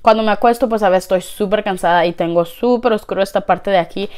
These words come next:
Cuando yo me coloco esta en la mañana ya no está así de oscura y aparte ya no está tan puffing, ya no está tan levantado esto, así como las bolsitas de las ojeras no están desinflamaditas, está más bonito el asunto.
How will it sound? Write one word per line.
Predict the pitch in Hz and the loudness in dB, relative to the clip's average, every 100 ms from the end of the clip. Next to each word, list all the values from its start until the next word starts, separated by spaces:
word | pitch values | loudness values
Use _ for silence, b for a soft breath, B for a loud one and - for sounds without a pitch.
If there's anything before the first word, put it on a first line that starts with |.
| B B | B B
Cuando | 254 254 | 0 2
yo | 254 | 2
me | 277 | 2
coloco | 247 220 220 196 | 4 4 4 2
esta | 190 226 190 | 4 0 2
en | 185 | 0
la | |
mañana | 180 170 175 180 190 180 | -2 -2 -2 -2 -4 -4
ya | 175 180 | -2 0
no | 185 | 0
está | 170 - 185 | -6 -4 -6
así | - 170 - 175 | -4 -8 -6 -4
de | 165 | -4
oscura | 160 - 220 240 226 - | -4 -6 4 4 4 2
y | 247 | 2
aparte | 269 - 190 175 - 190 160 | 2 4 4 2 0 -2 2
ya | 180 | 0
no | 185 | 0
está | - 175 - | -2 -4 -2
tan | 175 | -8
puffing, | - 185 175 208 190 | -2 -2 -2 -4 -4
ya | 190 | -4
no | 190 | -4
está | - 185 | -4 -2
tan | 190 185 175 b b b b b b b - | -2 -2 -8 b b b b b b b -2
levantado | 214 240 214 185 214 214 | 6 8 8 8 8 8
esto, | 214 226 | 6 2
así | 214 202 | -4 -2
como | 226 208 | 2 4
las | 190 | 4
bolsitas | 185 175 214 202 220 | 4 0 0 -2 0
de | 208 | 2
las | 185 185 | 0 -2
ojeras | 175 190 202 190 | -4 0 0 0
no | 180 175 | -2 -2
están | - - 175 | -2 -4 -4
desinflamaditas, | 175 - 185 170 160 151 165 165 170 - | -6 -8 -6 -4 -4 -2 -4 -4 -6 -4
está | 175 - 175 | -8 0 0
más | 180 175 - | 0 -4 -4
bonito | 175 165 175 170 190 | -2 -2 -4 -2 2
el | 180 | 2
asunto. | 175 - 196 196 196 226 | 0 -6 -6 -6 -4 -2